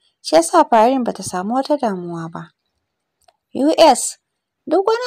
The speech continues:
abu da yake yi hankalin shi yana kan Farin. Ya rasa me ya sa kullum damuwar shi ninkuwa take yi a kan al'amarinta. Haka nan yake ji kamar tana tare da matsala. Shi ya sa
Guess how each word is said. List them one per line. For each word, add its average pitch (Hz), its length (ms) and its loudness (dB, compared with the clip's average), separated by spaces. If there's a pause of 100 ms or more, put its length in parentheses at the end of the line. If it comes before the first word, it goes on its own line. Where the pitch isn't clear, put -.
(120)
abu 403 180 4
da 359 140 8
yake 381 200 2 (100)
yi 359 80 8
hankalin 294 500 4
shi 285 140 -2
yana 277 260 2
kan 247 200 -2
Farin. 214 540 -4 (340)
Ya 254 140 2
rasa 320 260 2
me 233 100 -2
ya 254 60 -2
sa 254 200 -2
kullum 302 480 0
damuwar 233 380 2
shi 226 180 -8
ninkuwa 202 420 -4
take 277 260 -6
yi 220 180 -4
a - 80 -10
kan 208 320 -8
al'amarinta. 208 680 -8 (520)
Haka 392 260 4
nan 359 140 6
yake 415 320 0
ji 302 140 -2
kamar 254 280 -2
tana 349 300 2
tare 214 280 -4
da 214 120 -6
matsala. 185 480 -10 (440)
Shi 330 100 2
ya 381 80 8
sa 403 120 2